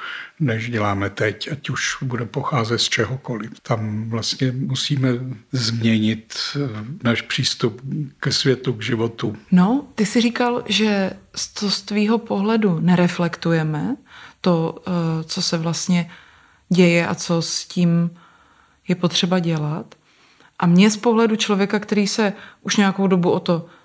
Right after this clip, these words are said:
Speaker 2: tak trochu zajímá, o klimatické hnutí a o to, co se o tom říká v médiích, tak mám pocit, že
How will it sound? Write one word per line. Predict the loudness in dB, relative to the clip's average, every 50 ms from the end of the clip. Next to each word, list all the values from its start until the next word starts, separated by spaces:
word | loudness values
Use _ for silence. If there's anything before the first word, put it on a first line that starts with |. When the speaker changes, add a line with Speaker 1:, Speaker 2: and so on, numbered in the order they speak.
| -20 _ _ _ _
Speaker 2:
tak | -2 -2 -2 0
trochu | 0 0 0 2 0 0
zajímá, | 2 4 6 8 8 8 8 6 4 2 0 -2 -2
o | -2 -2 0 0 0 -2 -4 -8 -14 -20 -20 -20 -20 -6
klimatické | 0 4 6 6 6 6 4 0 0 0 0 2 4
hnutí | 4 4 4 2 0 -2 -2 -2 0 0 0
a | -2 -4 -6 -8 -12 -20 -20 -20 -20 -14 -8
o | -6 -4
to, | -2 0 -2
co | -2 -2 -2 -4
se | -2 -2 -2 -2 -2 -2 -4 -6 -10 -14 -20 -20 -20 -20 -14 -8
o | -6 -4
tom | 0 2 4 4
říká | 4 2 2 2 0 2
v | 4
médiích, | 6 6 6 4 4 4 4 4 2 0 -2 -4
tak | -4 0 4 4
mám | 6 6 4
pocit, | 2 0 0 0 2 2 2
že | 4 4 4 2 2